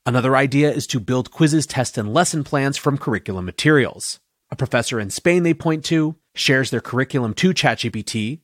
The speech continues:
and then asks for things like, quote, "fresh quiz and lesson plans" to give themselves new ideas and help them in their own planning work for teaching.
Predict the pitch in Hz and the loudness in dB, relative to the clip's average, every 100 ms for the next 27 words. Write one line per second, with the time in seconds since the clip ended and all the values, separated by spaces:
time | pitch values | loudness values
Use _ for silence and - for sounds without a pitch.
0 | - 127 127 127 139 151 - - - 139 | -2 0 0 0 2 0 0 -6 -4 -2
1 | 131 127 120 120 - 127 - 107 98 - | -2 -2 -2 -2 -2 -2 -2 -4 -4 0
2 | 185 185 156 123 135 156 127 - 104 107 | 4 4 4 0 0 0 -4 -4 -4 -4
3 | 120 - _ - 135 165 165 156 156 139 | -6 -12 _ -2 0 2 0 2 2 2
4 | 101 92 95 104 165 214 156 139 127 127 | -2 -4 -2 -2 0 2 2 0 -4 -8
5 | - 160 147 110 107 113 - 196 208 143 | -4 0 0 0 0 -2 0 2 2 2
6 | 113 - 139 - 196 - 87 - | -2 -2 -4 -2 -2 -2 -6 -12